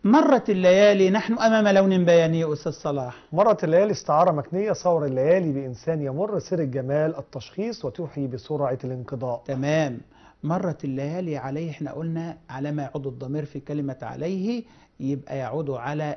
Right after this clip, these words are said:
Speaker 1: القلب. كلما مرت الليالي عليه، ممكن نقول فيه استعارة مكنية، شبه القلب المستفاد من الضمير بأنه إنسان يمر عليه،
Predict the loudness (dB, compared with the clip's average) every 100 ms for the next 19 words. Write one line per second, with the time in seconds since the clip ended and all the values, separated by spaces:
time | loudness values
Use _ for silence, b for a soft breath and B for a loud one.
0 | -8 -10 -10 -4 -2 -2 -6 -12 -8 -4
1 | -2 -2 -4 -6 -4 -4 -4 -8 -10 -12
2 | -12 -10 -4 -2 -2 -4 -8 -8 -4 0
3 | 0 0 0 -2 B B B B B _
4 | _ 2 2 2 2 2 2 -2 -2 -4
5 | 0 2 2 2 -2 -4 -6 -4 -4 -4
6 | -2 -4 -2 -4 -2 2 4 4 4 4
7 | 4 -2 -4 -4 -6 -4 -2 -2 -2 -4
8 | -4 -2 0 -2 -4 -6 -4 -4 -6 -4
9 | -4 -4 -2 -2 0 -2 -2 0 0 0
10 | 0 -2 0 0 -2